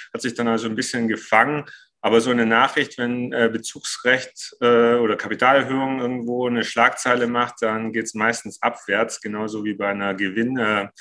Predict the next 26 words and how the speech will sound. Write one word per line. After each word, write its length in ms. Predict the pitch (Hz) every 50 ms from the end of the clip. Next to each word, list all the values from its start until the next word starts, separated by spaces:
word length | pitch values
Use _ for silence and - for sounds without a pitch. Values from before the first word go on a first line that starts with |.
| - - - _ _
Warnung. 540 | - 92 90 95 101 104 117 131 151 156 - _ - - - - - - - _ -
Allerdings 380 | 104 113 120 120 143 143 143 151
ist 160 | 151 - -
es 180 | 151 131 -
ja 220 | - 123 120 117 104
eigentlich 560 | 104 110 127 143 156 151 139 135 123 - -
bekannt 520 | 117 113 - - 117 131 151 170 165 -
gewesen 500 | - 147 131 139 147 151 156 147 156 147
und 200 | 139 127 120 120
es 120 | 117 110 -
dient 220 | - 123 123 -
ja 100 | 135 123
der 520 | 113 113 110 113 113 110 110 110 110 107 104
Finanzierung 560 | - - 120 110 104 - - 127 123 120 113
der 160 | 107 - - -
Übernahme. 760 | 123 147 151 120 98 92 92 90 92 98 110 120 131 139 147 _ _ _ _ _ _ _ _ _ _ _ _ - _ _ _ -
Von 220 | - 107 101 104 95
dem 240 | 107 107 113 117
her, 1000 | 110 107 110 110 110 110 110 110 110 113 113 113 113 110 107 104 104 107 107 107
ähm, 260 | 104 107 107 107 104 101
war 120 | 104 104
das 140 | 110 110 107
vielleicht 320 | - 110 110 107 107 - 117 113 110
heute 240 | 101 107 117 117 107
Morgen 380 | 104 110 117 117 120 117 120
übertrieben. 640 | - 117 113 117 113 113 - - 139 143 151 156 151